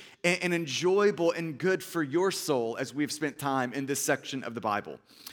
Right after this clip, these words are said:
And thirdly, the third reason why, why we chose the Sermon on the Mount is because it points to the way of human happiness. It points to the way of human happiness. Every human being, you, me, all of us, every human being wants to be happy.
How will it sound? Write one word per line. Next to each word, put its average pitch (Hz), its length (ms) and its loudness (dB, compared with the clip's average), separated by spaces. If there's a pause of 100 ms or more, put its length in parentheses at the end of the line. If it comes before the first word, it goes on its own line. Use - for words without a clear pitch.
(340)
And 190 160 0
thirdly, 208 460 4
the 156 100 0
third 220 260 4
reason 165 320 -2
why, 160 340 4
why 160 360 4
we 175 140 0
chose 170 320 0
the 151 80 -2
Sermon 170 280 -2
on 151 160 0
the 147 80 0
Mount 135 300 2 (680)
is 165 160 2
because 190 260 4
it 190 240 2
points 220 480 -4
to - 160 -4
the 180 80 2
way 151 400 4
of - 140 -2
human 160 420 -2
happiness. 127 800 -2 (500)
It 175 220 0
points 202 360 -2
to 214 120 2
the 180 80 4
way 160 220 6
of 147 100 2
human 160 360 -2
happiness. 123 760 -2 (720)
Every 226 340 6
human 190 360 0
being, 135 360 4
you, 208 380 0
me, 180 520 0
all 170 280 6
of 117 80 2
us, - 200 0
every 220 320 4
human 185 440 -4
being 139 560 -2
wants 160 420 0
to - 140 -6
be 139 160 2
happy. 117 420 0